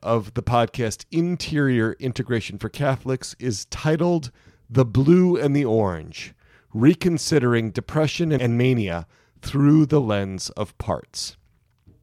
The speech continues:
It's released on July fifth, twenty twenty-one, and we are getting into the why of two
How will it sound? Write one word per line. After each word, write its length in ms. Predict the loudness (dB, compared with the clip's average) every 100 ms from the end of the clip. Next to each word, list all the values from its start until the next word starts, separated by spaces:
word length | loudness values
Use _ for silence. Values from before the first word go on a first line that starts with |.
| _ _
It's 200 | -4 -2
released 400 | 0 2 0 0
on 200 | -2 0
July 320 | -2 -2 -2
fifth, 480 | -2 0 0 0 -8
twenty 260 | -6 -4 -4
twenty-one, 720 | -4 -4 -2 0 0 0 -4 -12 _ -20 _
and 200 | -2 0
we 180 | 4 6
are 80 | 6
getting 360 | 4 4 4
into 280 | 2 0 -2
the 140 | 2 2
why 880 | 0 -2 2 2 0 -2 -2 -4 -8 _ _ _ -4
of 300 | -2 -2 -6
two 680 | -10 -2 2 2 2 0